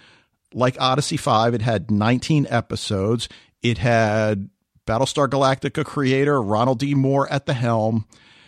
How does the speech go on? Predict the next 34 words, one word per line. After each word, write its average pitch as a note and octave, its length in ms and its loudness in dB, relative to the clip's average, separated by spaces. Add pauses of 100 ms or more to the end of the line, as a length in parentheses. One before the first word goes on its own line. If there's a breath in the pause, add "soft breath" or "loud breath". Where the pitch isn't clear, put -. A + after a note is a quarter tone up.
(400 soft breath)
How E3 380 -2
could D#3+ 280 -2
it D3 160 -6
not C3 460 0 (220)
be B2+ 200 0
a A#2+ 60 2
huge A2+ 440 0
success? - 840 -2
Well, A2 420 2 (400)
as, - 360 0
<laughs> C3 60 -4
as A2+ 180 -4
you C3 140 0
and B2+ 80 0
I B2+ 120 0
know, A#2+ 280 2
it, A#2 140 -4 (100)
it B2+ 200 -4
wasn't, A#2 540 -4 (120)
at - 200 -6
least G#3+ 380 2 (680 loud breath)
with D#3+ 220 -2
the F3 100 0
numbers. C3 580 0
I - 80 0
think B3+ 220 -2
critically, - 640 -2
most G#3+ 320 0
people G#3+ 280 -2
thought C3+ 260 2
it F#3+ 60 -4
was F3+ 120 -6
pretty B2 260 2
good. A3 400 0